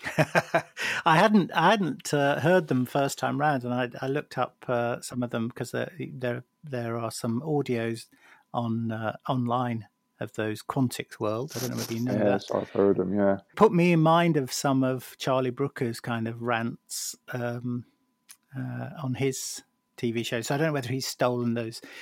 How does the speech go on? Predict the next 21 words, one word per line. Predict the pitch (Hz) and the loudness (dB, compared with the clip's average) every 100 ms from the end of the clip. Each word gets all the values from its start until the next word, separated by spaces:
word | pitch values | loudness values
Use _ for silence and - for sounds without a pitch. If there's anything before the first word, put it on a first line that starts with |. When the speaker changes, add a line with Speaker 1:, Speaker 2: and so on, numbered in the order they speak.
| - - | -10 -2
Speaker 1:
that, | 120 - - - | -2 -4 -12 -8
uh, | 113 117 - - | -6 -8 -14 -10
shtick | - - - - - - - _ _ | -6 -4 -6 -10 -20 -20 -20 _ _
from | - 139 | -2 2
<laughs> | 131 - 330 | 4 4 4
you. | 175 - 147 151 - - - | 4 4 2 0 -4 -12 0
Speaker 2:
Well, | 226 233 | 6 8
I | |
think | 160 180 | 12 12
there's | 135 123 | 12 12
only | 131 120 | 12 12
one | 107 104 101 | 12 12 12
way | 98 95 | 12 10
of | 90 | 10
really | 92 90 | 10 10
writing | 87 107 117 - | 10 10 8 2
a | - | -2
column | - 80 80 | 2 2 2
like | 80 80 - | 4 4 4
that, | 90 101 | 4 4
so | - - 95 95 90 | 0 0 2 4 2